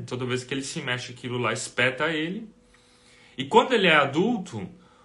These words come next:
o senhor dele não precisa mais usar essa amarra de ferro. Ele pega simplesmente uma corda, qualquer coisa, põe naquela mesma pata onde ele sempre foi machucado na infância dele,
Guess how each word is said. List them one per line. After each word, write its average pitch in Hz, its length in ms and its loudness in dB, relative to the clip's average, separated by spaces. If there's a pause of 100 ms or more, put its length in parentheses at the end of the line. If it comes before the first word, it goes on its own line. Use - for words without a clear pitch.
(220)
o 123 140 -2
senhor 143 560 2
dele 160 280 2
não 165 160 -2
precisa 175 400 -4
mais 165 260 -2
usar 151 280 2
essa 151 200 -4
amarra 151 300 -2
de 151 100 -12
ferro. 135 340 -2
Ele 117 100 -4
pega 143 320 2
simplesmente 165 640 -6
uma 175 160 -2
corda, 170 640 -2
qualquer 156 340 -4
coisa, 151 280 -4
põe 139 180 -6
naquela 127 320 -2
mesma 180 500 0
pata 139 360 2
onde 127 180 -4
ele 120 100 -4
sempre 143 280 -8
foi 156 140 -6
machucado 127 600 -2
na 117 100 -4
infância 120 420 -10
dele, 143 380 -6